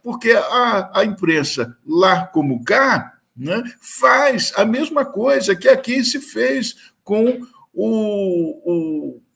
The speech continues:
o, o Bolsonaro, né? Aqui se criticava o Bolsonaro e dava o apoio ao Guedes, né? O Guedes era, era o lado bom do, do Bolsonaro.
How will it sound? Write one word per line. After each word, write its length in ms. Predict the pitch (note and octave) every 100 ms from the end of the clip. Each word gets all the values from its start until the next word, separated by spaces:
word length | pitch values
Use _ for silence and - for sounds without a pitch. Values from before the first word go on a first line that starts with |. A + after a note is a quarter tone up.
| _ E3
o, 300 | F3 E3 G3
o 40 |
Bolsonaro, 880 | G3+ A3+ B3+ C4+ B3+ A#3+ G#3 A2+ - _ -
né? 320 | F3+ C4 - _ _ - -
Aqui 360 | D4 C#4+ C#4 D#4
se 160 | F4+
criticava 680 | D4 A#3+ A#3+ G#3 F3+ F3 E3+
o 40 |
Bolsonaro 680 | E3 F#3 - F#3 F#3+ A#3+ C#4+
e 20 |
dava 260 | C#4 C4+ D4+
o 100 | C4+
apoio 440 | C4+ A3+ A#3 A#3+
ao 140 | C4
Guedes, 560 | C4 G#3+ G3 - - - _ _ _
né? 260 | B2 G3 C#4 - _ _ _ _ _ _
O 100 | D#3+
Guedes 480 | D3 F3 A3+ A#3+ A#3
era, 420 | C4+ C4+ C4+ A3 F3+
era 180 | G3
o 40 | G#3
lado 300 | G#3 G#3+ A3+
bom 320 | F3+ G#3+ A#3
do, 760 | - - C3 C#3 C3 B2+ A#2+ A#2+
do 120 | C#3
Bolsonaro. 720 | D3 D3+ D3+ C3+ B2 A#2